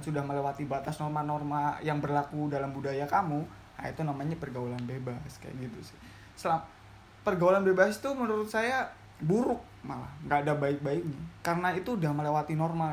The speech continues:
gitu kan. Kalau kita sudah apa ya ngomongnya,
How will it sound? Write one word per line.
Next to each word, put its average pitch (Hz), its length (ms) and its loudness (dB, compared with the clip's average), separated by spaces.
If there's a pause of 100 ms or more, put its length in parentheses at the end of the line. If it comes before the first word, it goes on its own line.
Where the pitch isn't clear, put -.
gitu 120 160 -12
kan. - 160 -8 (880)
Kalau 170 400 2
kita 233 320 4
sudah 147 400 0 (1400)
apa - 320 -4
ya 131 240 2 (320)
ngomongnya, 156 480 -2